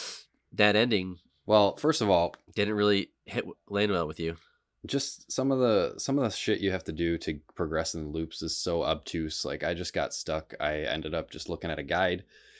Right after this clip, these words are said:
Speaker 2: 'cause I just wanted to get through and see the end. Um, and I don't know, it was just, in the late game, you have to do the, the loops over so many times, and you have to do such specific things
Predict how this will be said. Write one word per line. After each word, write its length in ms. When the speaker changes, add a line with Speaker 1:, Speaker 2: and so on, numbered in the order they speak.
Speaker 2:
'cause 160
I 100
just 200
wanted 180
to 40
get 220
through 320
and 160
see 220
the 160
end. 360
Um, 840
and 1040
I 80
don't 100
know, 140
it 60
was 140
just, 360
in 120
the 100
late 220
game, 280
you 160
have 180
to 60
do 200
the, 240
the 280
loops 420
over 300
so 140
many 140
times, 420
and 100
you 60
have 120
to 80
do 220
such 320
specific 520
things 380